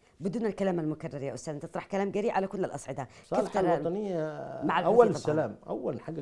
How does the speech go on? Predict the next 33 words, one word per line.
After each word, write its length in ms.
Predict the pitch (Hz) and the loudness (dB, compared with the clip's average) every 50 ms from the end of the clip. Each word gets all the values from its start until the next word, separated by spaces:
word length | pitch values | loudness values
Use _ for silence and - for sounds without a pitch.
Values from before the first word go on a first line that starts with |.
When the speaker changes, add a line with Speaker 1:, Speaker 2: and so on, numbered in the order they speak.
| 139 | -8
Speaker 2:
السلام 420 | 131 113 - - 127 135 123 110 113 | -8 -10 -8 -6 -4 -4 -4 -4 -6
قبل 180 | 127 123 127 | -8 -8 -6
المصالحة 440 | 123 117 110 - 113 101 98 98 - | -6 -8 -8 -8 -8 -8 -8 -10 -12
الوطنية. 400 | 107 101 101 - 110 104 104 107 104 - _ _ _ _ _ - | -14 -14 -14 -14 -14 -14 -14 -14 -18 -20 _ _ _ _ _ -20
السلام 500 | 120 - - 123 117 123 147 185 185 - | -18 -8 -4 -4 -2 0 -2 -2 -2 -6
إن، 240 | - 127 123 120 123 - - _ _ _ _ - - | -8 -8 -10 -10 -12 -14 -18 _ _ _ _ -16 -12
إن 200 | 123 123 117 117 | -10 -8 -8 -6
تتوقف 520 | - 135 120 - 135 143 147 139 143 120 131 | -6 -8 -4 -2 -2 -2 -2 -2 -4 -6 -6
الحرب، 380 | 117 - - 127 143 175 190 - - _ _ _ _ _ - | -8 -6 -4 -4 -4 -4 -8 -12 -18 _ _ _ _ _ -12
Speaker 1:
مهم. 140 | - - | -8 -6
Speaker 2:
وإن 180 | 139 147 135 131 | -4 -4 -2 2
يبدأ 280 | 135 151 147 139 143 139 | 2 2 2 4 2 0
اليمنيون 500 | 139 139 135 135 135 131 135 139 139 123 | 2 0 0 -2 -4 -4 -4 -4 -6 -6
في 100 | - 120 | -8 -10
التفاوض 520 | - - 120 - 139 139 151 180 190 170 | -8 -8 -4 -2 2 2 2 2 2 -2
حسب 300 | - - 123 - 135 127 | -6 -12 -14 -12 -8 -8
المرجعيات 720 | 123 120 117 123 123 120 120 120 110 127 131 131 123 117 - | -6 -6 -4 -4 -6 -6 -6 -6 -6 -4 -4 -4 -4 -4 -4
المعروفة 460 | 120 113 117 117 131 139 117 107 117 | -6 -6 -6 -6 -6 -6 -4 -4 -6
للسلام 480 | 113 107 - - 117 117 135 165 180 147 | -6 -8 -8 -8 -6 -4 -4 -4 -6 -6
التي 280 | 123 120 120 - 131 | -8 -10 -10 -10 -12
قد 120 | 120 139 131 - | -12 -12 -14 -10
تفاوضوا 380 | - - 127 123 123 123 117 | -6 -4 -2 -2 -2 -4 -6
حولها 340 | - - 123 120 120 120 113 | -6 -6 -4 -4 -4 -4 -6
في، 240 | 104 - 123 117 113 - - _ | -8 -8 -8 -8 -8 -10 -12 _
Speaker 1:
مهم. 260 | 151 151 139 156 151 | -10 -8 -6 -8 -8
Speaker 2:
في 200 | 139 - 127 120 | -6 -6 -6 -6
جنيف 440 | 113 113 120 123 131 127 120 110 120 | -6 -4 -6 -4 -2 -2 -4 -4 -6
وفي 180 | 127 113 - 113 | -8 -10 -10 -10
الكويت 480 | 107 104 - - 117 113 110 104 - | -10 -10 -6 -4 -4 -4 -4 -6 -8
وفي 160 | 107 101 110 110 | -12 -12 -10 -10
مناطق 440 | 110 110 113 113 110 113 107 - | -8 -8 -8 -8 -10 -10 -12 -12
أخرى. 320 | 120 - - 143 165 - - - - | -10 -6 -4 -4 -4 -4 -6 -8 -8
Speaker 1:
مهم. 280 | 170 151 131 156 156 | -6 -6 -4 -6 -8